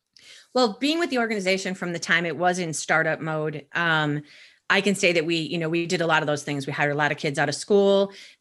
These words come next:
Um, you know, they take a lot of education and a lot of coaching and a lot of things that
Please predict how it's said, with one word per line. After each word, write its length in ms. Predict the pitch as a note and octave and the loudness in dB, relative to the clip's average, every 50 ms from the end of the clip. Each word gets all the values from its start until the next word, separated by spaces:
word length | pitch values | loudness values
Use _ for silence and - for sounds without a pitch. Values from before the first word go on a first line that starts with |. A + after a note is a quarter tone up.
| _ - | _ -2
Um, 340 | E3 D#3+ D#3 D#3 D3+ D3 - | 0 0 0 0 -2 -4 -4
you 140 | - F#3 G3 | -2 0 0
know, 60 | F#3+ | 2
they 100 | F3+ F#3+ | 2 2
take 180 | F#3+ - G#3 G3 | 0 0 0 2
a 60 | F3+ | 2
lot 200 | F3 D#3+ E3+ E3+ | 4 4 4 2
of 80 | D#3 E3+ | 2 0
education 580 | D#3 C#3 E3 - - A3 G#3 G3+ - F#3 E3 | 0 -2 -4 -2 2 4 4 4 4 2 0
and 120 | D#3 D#3 D3+ | -2 -2 0
a 40 | |
lot 160 | D#3 D3 C#3+ D3 | 0 0 0 0
of 80 | - | -2
coaching 500 | - - A#3 G#3+ G#3 - G3+ E3 D3+ D3+ | -2 0 2 2 2 2 0 0 0 0
and 80 | D3 D3+ | -2 -2
a 60 | D3 | 0
lot 240 | D#3 D#3+ E3 E3 E3 | 2 4 4 4 4
of 160 | E3 D3+ - | 2 -2 -6
things 600 | - - E3 D#3+ - - G3+ F#3+ F#3 F#3 F#3 F3 | -10 -14 -16 -10 -4 -2 0 2 2 0 0 0
that 340 | F3+ D#3+ D3+ D3 C#3+ C#3 - | 2 2 4 4 2 0 -4